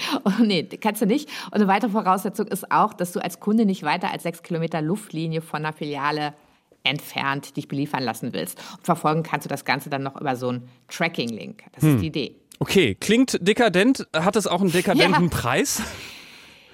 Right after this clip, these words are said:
Speaker 1: Four ninety-nine. Also
Speaker 2: Aha, vier neunundneunzig.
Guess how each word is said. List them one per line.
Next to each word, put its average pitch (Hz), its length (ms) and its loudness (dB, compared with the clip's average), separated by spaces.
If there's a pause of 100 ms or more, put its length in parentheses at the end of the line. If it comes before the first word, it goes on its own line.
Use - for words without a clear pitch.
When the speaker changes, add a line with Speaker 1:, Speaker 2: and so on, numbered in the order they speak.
(320)
Speaker 1:
Four 190 340 2
ninety-nine. 220 1000 2 (340)
Also 160 400 0
Speaker 2:
Aha, 120 300 0 (120)
vier - 200 2
neunundneunzig. 156 680 2